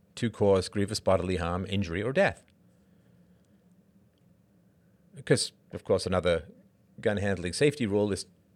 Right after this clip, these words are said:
presume at all times that a gun is loaded. So the, uh, article here says, "When you are aware you are creating a risk of death, deliberate disregard, deliberately disregard that risk, and death results. That's the very definition of criminal recklessness,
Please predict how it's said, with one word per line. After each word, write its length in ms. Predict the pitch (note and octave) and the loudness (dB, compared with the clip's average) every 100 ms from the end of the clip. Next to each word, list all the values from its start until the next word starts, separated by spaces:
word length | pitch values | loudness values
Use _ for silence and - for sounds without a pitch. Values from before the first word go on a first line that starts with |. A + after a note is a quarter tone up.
| _ _ | _ _
presume 420 | A2+ G2+ C#3+ C#3 B2 | -6 0 2 2 2
at 120 | A2+ | 6
all 120 | B2+ | 6
times 360 | A#2+ A2 G2 - | 6 2 2 0
that 100 | G2 | -2
a 40 | |
gun 180 | F2+ F2+ | 0 -2
is 100 | F#2 | 2
loaded. 300 | F3+ - - _ _ _ _ _ _ _ _ _ _ _ _ _ _ _ _ _ _ _ - | 2 2 -4 _ _ _ _ _ _ _ _ _ _ _ _ _ _ _ _ _ _ _ -8
So 360 | - B2 A2+ | 4 6 6
the, 320 | G#2+ G#2+ G2+ | 4 4 6
uh, 500 | G2 F#2+ F#2+ F#2 F#2 G2 | 6 6 4 4 2 0
article 320 | G#2+ G2+ A2 | 0 2 2
here 160 | G#2 G2 | 2 2
says, 200 | G#2 F#2+ | 2 4
"When 180 | A2+ E3 | 4 4
you 140 | F3+ | 4
are 40 | |
aware 300 | C3+ B2 A2 | 4 6 4
you 180 | G2+ G2 | 4 2
are 80 | F#2 | 0
creating 360 | - G#2 G#2 F#2+ | 2 0 0 0
a 40 | |
risk 240 | G2+ - | 0 -2
of 80 | A2 | 0
death, 340 | G2+ F2+ - - | 0 0 -2 -4
deliberate 340 | G#2 C3 D#3 | -2 -2 -2
disregard, 500 | B2+ - A#2 G2+ F#2 | -4 -4 0 0 0
deliberately 420 | G#2 C3 D3+ D3+ A#2 | -2 -2 0 -2 0
disregard 540 | B2+ - A2 E3 - | -2 0 2 2 4
that 180 | F#2 E2 | 0 0
risk, 280 | E2 - F#2 | -6 -6 -2
and 100 | G2 | 2
death 240 | G2 - | 2 2
results. 400 | G#2 D#3+ C3 - | -2 -2 -2 -2
That's 200 | A#2+ - | -4 -2
the 40 | |
very 160 | B2 C#3 | -2 0
definition 460 | - - A3 A3 F#3 | 0 0 -2 0 -4
of 100 | - | 0
criminal 340 | B2+ G#2+ F#2+ | 0 2 2
recklessness, 600 | F#2+ - F2+ F2+ - | 0 0 -4 -6 -12